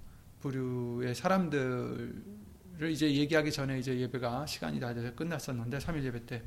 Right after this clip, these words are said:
세 번째는 바로, 어, 예수님을 구세주로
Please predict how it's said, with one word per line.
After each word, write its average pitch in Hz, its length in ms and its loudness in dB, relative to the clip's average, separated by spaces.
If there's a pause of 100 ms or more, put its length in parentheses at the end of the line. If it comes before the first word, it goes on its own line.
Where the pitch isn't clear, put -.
(540)
세 196 140 6
번째는 196 460 6 (320)
바로, 151 360 2 (280)
어, 123 400 -2
예수님을 208 1000 8 (720)
구세주로 196 1000 6